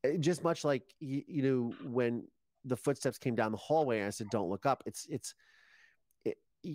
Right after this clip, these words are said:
you know, I, I think probably to this day, my father regrets not killing me then, because it would have been really easy to explain away, "Yeah, she left with a kid in the middle of the night." You know what I mean?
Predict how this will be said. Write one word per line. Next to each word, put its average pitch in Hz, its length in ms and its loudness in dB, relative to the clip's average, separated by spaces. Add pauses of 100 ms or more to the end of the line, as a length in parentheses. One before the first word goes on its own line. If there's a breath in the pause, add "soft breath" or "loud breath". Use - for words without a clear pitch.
(120)
you 139 180 4
know, 123 180 4
I, 127 240 4
I 135 40 2
think 151 160 -2
probably 123 600 0
to 127 120 -4
this 113 160 0
day, 127 200 2
my 101 140 0
father 110 320 0
regrets 98 400 -2
not 87 200 -4
killing 92 280 -4
me 85 140 -4
then, 90 320 0
because 101 320 -4
it 107 60 -2
would 110 100 0
have 107 80 -2
been 107 220 -2
really 123 320 0
easy 110 360 -2
to 101 140 -2
explain 95 400 -2
away, 110 200 2
"Yeah, 113 180 0
she - 180 -8
left 117 160 0
with 110 120 -4
a - 20 -20
kid 123 140 0
in 98 60 -4
the 95 60 -2
middle 90 200 0
of 87 60 -4
the 90 100 -4
night." 82 280 -4 (260)
You 98 100 0
know 101 120 2
what 98 80 0
I 98 40 0
mean? 104 320 0